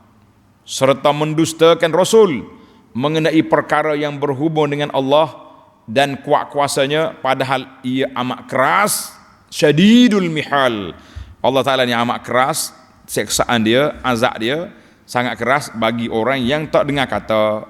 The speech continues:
Ha, kalau dengar kata, tak apa. Jadi, dalam hadis lain, ada satu hadis lagi tanda, tuan-tuan. Hadis,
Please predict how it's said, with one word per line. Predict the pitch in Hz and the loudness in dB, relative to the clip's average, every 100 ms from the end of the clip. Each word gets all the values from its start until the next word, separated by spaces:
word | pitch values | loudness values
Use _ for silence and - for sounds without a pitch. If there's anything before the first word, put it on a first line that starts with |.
| - | -16
Ha, | 71 73 71 67 64 64 85 | -16 -14 -12 -12 -12 -14 -8
kalau | 87 95 | -4 -2
dengar | 101 98 | 0 -2
kata, | 90 87 | -2 -4
tak | - 107 92 | -4 -4 -2
apa. | 110 165 - - - _ - _ | -2 -4 -12 -20 -20 _ -20 _
Jadi, | - 123 160 143 123 110 - 110 | 0 4 4 6 4 2 0 0
dalam | 120 120 113 | 0 0 -2
hadis | 110 120 110 | -4 -2 0
lain, | 110 165 | -2 -2
ada | - 117 | -6 -4
satu | 120 - | -2 -2
hadis | 113 117 | -4 -4
lagi | 101 110 | -4 -4
tanda, | 104 98 | -4 -4
tuan-tuan. | 92 107 160 175 - - _ _ - - - _ - | -2 0 -2 -4 -16 -20 _ _ -20 -20 -20 _ -6
Hadis, | 127 147 175 | -2 0 -2